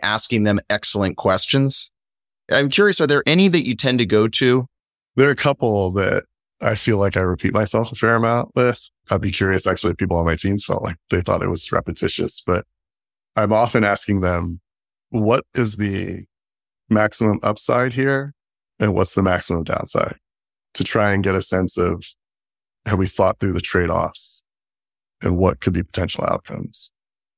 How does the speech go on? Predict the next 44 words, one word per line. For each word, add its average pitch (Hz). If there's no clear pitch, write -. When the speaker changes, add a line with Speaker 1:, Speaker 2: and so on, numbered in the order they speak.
Speaker 2:
I 107
guess 101
probably 98
the 90
most 90
common 92
question -
I'm 87
asking, 85
because 90
I 90
spend 85
a 82
lot 82
of 80
time 82
in -
execution 104
and 90
delivery 120
reviews, 92
is 82
what 107
could 117
go 110
wrong 92
here? 90
What's 127
the 165
thing 151
you're 127
most 98
nervous 110
about? 117
And 98
what's 104
the 127
thing 104
I 95
should 92
be -
most -
nervous 50
about? -